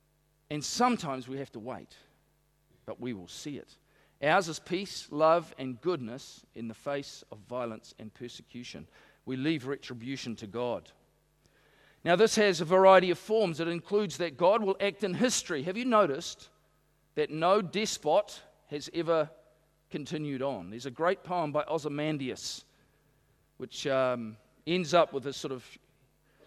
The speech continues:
uh, headstone in the ground of a great empire.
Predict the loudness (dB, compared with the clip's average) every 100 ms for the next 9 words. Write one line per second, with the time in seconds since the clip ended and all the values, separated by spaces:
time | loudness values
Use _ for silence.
0 | _ -10 -6 -6 -8 -16 _ _ _ _
1 | _ -20 -6 0 0 -2 0 2 2 -2
2 | -6 -4 -2 -2 -4 -8 -8 -6 -6 -6
3 | -10 -12 -14 -16